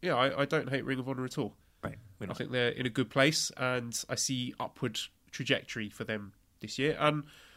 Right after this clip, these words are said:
Speaker 1: I'm excited to see what they've got to put on offer at Madison Square Garden, 'cause they're gonna have to put their best foot forward there. So I'm interested to see who they pick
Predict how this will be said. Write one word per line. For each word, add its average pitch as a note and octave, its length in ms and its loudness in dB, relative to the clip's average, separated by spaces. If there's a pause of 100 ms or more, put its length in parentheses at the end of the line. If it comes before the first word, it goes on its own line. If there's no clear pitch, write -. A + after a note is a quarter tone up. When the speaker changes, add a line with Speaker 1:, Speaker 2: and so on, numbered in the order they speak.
(300)
Speaker 1:
I'm D#3 360 2
excited D#3 440 0
to E3+ 80 -2
see F3 220 0
what D#3+ 340 2 (140)
they've D3 300 0
got D3+ 220 4
to D3+ 40 -2 (760)
put - 120 2
on E3 320 -2
offer D#3+ 340 0
at D3+ 300 0
Madison D#3+ 300 2
Square E3 180 4
Garden, E3 400 10
'cause A#2+ 140 -8
they're C3 80 -4
gonna E3+ 120 4
have D#3+ 100 2
to - 80 -16
put D3 100 2
their B2 100 0
best - 260 2
foot - 140 -8
forward C3+ 240 4
there. C3+ 160 6
So C3 140 0
I'm C3 100 0
interested C3+ 480 -4
to A#2 80 -10
see A#2 320 0 (840)
who A3 240 10
they C3+ 180 6
pick - 420 -4